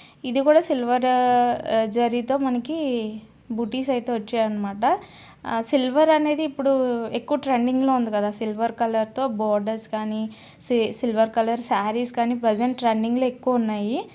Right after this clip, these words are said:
And ఇక్కడ మనకి ప్రైజెస్ అంటారా, మీకు ఏదైనా నచ్చితే శారీ అనేది వాళ్ళకి డైరెక్ట్గా మీరు WhatsApp పెడితే ఇలా స్క్రీన్ షాట్ ఏదైనా తీసుకోండి. వారి ప్రైస్ డీటెయిల్స్ అన్నీ కూడా, డెలివరీ ఎలా చేస్తారు, ఎప్పుడు చేస్తారు, ఎన్ని రోజుల్లో,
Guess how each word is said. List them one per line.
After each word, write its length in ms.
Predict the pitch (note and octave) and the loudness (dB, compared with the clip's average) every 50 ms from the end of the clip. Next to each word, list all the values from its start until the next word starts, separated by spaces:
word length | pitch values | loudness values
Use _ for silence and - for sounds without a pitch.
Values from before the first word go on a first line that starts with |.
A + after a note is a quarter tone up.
| - - - - - - - C4+ | -20 -20 -20 -20 -12 -2 0 0
And 140 | C4+ C#4 C#4+ | 2 2 0
ఇక్కడ 180 | C#4 - C#4 | 2 2 0
మనకి 300 | C4+ C4+ C4+ C4+ C4 C4 | 2 2 2 0 0 -2
ప్రైజెస్ 520 | C4+ A#3+ - A#3+ A3+ A3+ A#3 B3+ C#4+ C#4+ D#4+ | -4 0 2 2 2 2 2 0 0 2 2
అంటారా, 400 | C#4 C4 B3+ B3 B3+ B3 B3+ C#4+ | 2 2 2 2 2 2 2 2
మీకు 280 | D4+ C#4+ C4+ C#4+ - | 2 0 -2 -2 -2
ఏదైనా 360 | A#3+ A3+ G#3+ A3 A3+ B3 C#4 | -2 0 0 0 0 0 0
నచ్చితే 540 | C#4+ C4+ B3 A3+ - - - - C#4 E4 F#4 | 2 0 0 -2 -4 -12 -4 -2 -2 -2 -2
శారీ 400 | F4+ F4 C#4+ A#3+ A3 A3+ A#3 B3 | -2 0 0 0 2 0 0 0
అనేది 380 | A#3+ A#3+ A#3 A#3+ B3 D#4 G#4 G4+ | 0 0 0 -2 -2 -4 -6 -6
వాళ్ళకి 460 | E4 B3+ A#3 G#3+ G#3 G#3 G#3 G#3 A3 | -4 -2 -2 -2 -2 -4 -6 -8 -4
డైరెక్ట్గా 480 | G3+ G#3+ G#3 G#3 G#3 G#3 G#3 - - B3 | -4 -2 -2 -2 -2 -4 -6 -6 -4 -4
మీరు 220 | B3+ B3+ B3+ A#3 | -2 -2 -2 -2
WhatsApp 400 | A3+ A3 G#3 G#3 G#3 - A#3+ A3+ - - | 0 0 -2 -2 -2 -6 -8 -6 -4 -6
పెడితే 360 | A#3 A3+ - - - B3 A#3+ | -6 -6 -8 -6 -4 -2 -2
ఇలా 140 | A3+ A3+ A3+ | 0 -2 -4
స్క్రీన్ 340 | A3+ - - B3 A#3+ A#3+ | -4 -2 -2 0 0 2
షాట్ 220 | A#3+ C#4+ C#4+ C#4 C#4 | 2 0 0 2 2
ఏదైనా 260 | B3+ B3 A#3 A#3 B3 | 2 2 2 2 0
తీసుకోండి. 720 | B3 B3 A3+ G#3+ - - - A3+ A3 G#3+ G#3+ A3+ D4 G4 - - - - - - - - | -2 -2 -4 -6 -8 -6 -6 -4 -4 -2 -2 -4 -4 -4 -6 -14 -20 -20 -20 -20 -6 2
వారి 140 | A#3 A#3 A3+ | 2 2 2
ప్రైస్ 420 | A#3 - A#3+ A3 G#3+ A3+ G#3+ A3 G#3+ | 4 2 4 4 4 2 -2 -4 -4
డీటెయిల్స్ 580 | B3 B3 A#3 A#3+ A#3+ A#3 A3+ A3+ A3 A3 - | -2 -2 0 0 2 2 2 0 0 -2 -4
అన్నీ 440 | A3 A3 G#3+ G#3+ G#3 G3+ G#3+ A3+ A#3 | -2 0 0 0 0 0 -2 -4 -4
కూడా, 200 | A3+ A3+ G#3+ A3+ | -4 -4 -4 -4
డెలివరీ 400 | A3 G3+ G#3+ G#3 G3+ G#3 G#3+ A3+ | -2 -2 -2 -2 -2 -2 -2 -2
ఎలా 200 | A3+ G#3+ G#3 G#3+ | -2 -2 -2 -4
చేస్తారు, 460 | G#3 G#3 G#3+ G3+ G#3+ G#3+ - G#3+ G#3 | -4 -2 -2 -4 -4 -4 -8 -8 -8
ఎప్పుడు 260 | G#3 G#3 G#3 - G#3 G#3 - | -8 -10 -10 -10 -10 -6 -4
చేస్తారు, 340 | A3 G#3+ G#3 G#3 - G#3 G#3 | -4 -4 -4 -6 -6 -4 -4
ఎన్ని 200 | G#3 G#3 G#3 G#3 | -2 -2 -2 -2
రోజుల్లో, 460 | G#3 G#3 G#3 G3+ G3+ G3+ G#3 G3+ G#3 | -2 -2 -4 -4 -4 -4 -6 -6 -8